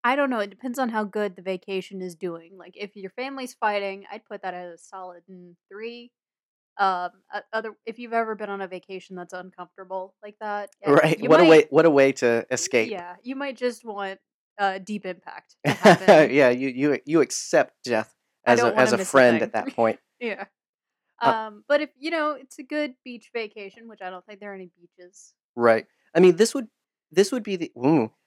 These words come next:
Speaker 2: um, this would be
Speaker 1: <laughs>
Speaker 2: an equivalent to worrying about, like, wildfires or
Speaker 1: Yeah.
Speaker 2: earthquakes
Speaker 1: That's why
Speaker 2: or
Speaker 1: we don't go to
Speaker 2: tornadoes.
Speaker 1: California.
Speaker 2: Like, it would just be California? California, near.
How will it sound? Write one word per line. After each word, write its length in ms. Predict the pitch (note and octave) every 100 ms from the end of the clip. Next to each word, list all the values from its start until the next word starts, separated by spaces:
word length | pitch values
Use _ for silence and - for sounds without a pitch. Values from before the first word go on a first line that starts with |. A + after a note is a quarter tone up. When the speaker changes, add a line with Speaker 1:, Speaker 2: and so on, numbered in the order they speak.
| -
Speaker 2:
um, 240 | C#3+ C#3
this 240 | B2+ F3 -
would 140 | G#3
be 260 | D#3+ C#3+ D4
Speaker 1:
<laughs> 80 | D3+
Speaker 2:
an 140 | C#3+
equivalent 640 | C3 - C#3 C#3 C3 - - -
to 440 | B2 B2 A#2+ G#2+ _
worrying 380 | A2+ A#2 C3 B2+
about, 380 | B2 B2+ A2+ _
like, 180 | A#2+ A#2 G2+
wildfires 920 | G#2 C3 C3 - A#2+ A2+ G#2+ G#2+ G2
or 240 | A#2+ A#2 -
Speaker 1:
Yeah. 60 | B2
Speaker 2:
earthquakes 500 | B2+ - A#2+ - -
Speaker 1:
That's 100 | -
why 60 |
Speaker 2:
or 40 | A3
Speaker 1:
we 40 |
don't 80 | A3
go 60 | E3 A3
to 60 | -
Speaker 2:
tornadoes. 320 | G#2+ G#2 G#2+
Speaker 1:
California. 260 | G#2+ G#2+ A#2+
Speaker 2:
Like, 200 | A2 _ _ _ _ -
it 100 | C3+
would 140 | C#3 C3+
just 240 | C3 -
be 200 | C3+ - _
California? 640 | B2 A#2+ - B2 D#3+ F#3 - _ _ _ _ -
California, 960 | B2 B2 D3+ E3 D#3 F3 F3+ D3 D3+ D3
near. 360 | A#2+ C3 C3+